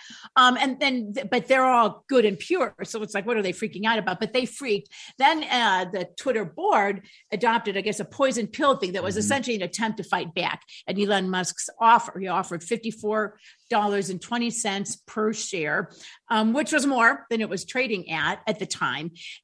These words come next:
Speaker 1: And the board freaked out, tried to stop it. And then it be-, was, was revealed that actually the board, which is all composed of left-wing progressive idiots,
Speaker 2: Right,
Speaker 1: right?
Speaker 2: right.
Speaker 1: But rich, well, not really rich ones, but
Speaker 2: No.
Speaker 1: powerful ones,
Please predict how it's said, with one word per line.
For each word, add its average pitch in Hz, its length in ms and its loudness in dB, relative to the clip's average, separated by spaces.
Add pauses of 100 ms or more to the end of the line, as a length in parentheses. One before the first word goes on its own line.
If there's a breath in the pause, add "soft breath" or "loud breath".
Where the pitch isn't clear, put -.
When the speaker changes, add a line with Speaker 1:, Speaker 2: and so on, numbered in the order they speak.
(120)
Speaker 1:
And 240 360 4
the 214 140 2
board 302 440 4
freaked 262 340 -4
out, 202 260 4
tried 247 260 2
to 240 40 -4
stop 190 380 0
it. 208 100 0
And 285 160 0
then 440 80 6 (140)
it - 120 -10
be-, 247 180 -2
was, 214 200 -2
was 196 220 -2
revealed 226 600 0 (260 loud breath)
that 277 140 4
actually 403 380 4
the 226 100 2
board, 262 340 4
which 226 140 -2
is 240 200 -4
all 381 160 6
composed 240 600 -2
of 160 200 -6
left-wing 240 600 2
progressive 214 540 0
idiots, 220 640 0
Speaker 2:
Right, 208 140 4
Speaker 1:
right? 220 220 4
Speaker 2:
right. 240 80 -4
Speaker 1:
But 226 140 -4
rich, 349 320 -4
well, 339 140 2
not 349 180 4
really 214 200 2
rich 254 200 0
ones, 185 160 -4
but 190 160 -2
Speaker 2:
No. 226 60 0
Speaker 1:
powerful 277 480 2
ones, 175 300 -4